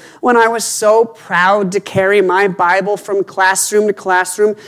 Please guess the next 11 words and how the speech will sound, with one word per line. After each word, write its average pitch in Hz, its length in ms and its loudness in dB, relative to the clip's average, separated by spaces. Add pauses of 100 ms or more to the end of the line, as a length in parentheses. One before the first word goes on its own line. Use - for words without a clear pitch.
(100)
so 294 460 2
proud, 247 500 4
in 220 140 2
fact, 202 560 2
that 220 100 0
I 220 120 2
forgot 202 440 -2
to - 120 -8
ever 180 220 0
open 143 320 0
it, - 500 -6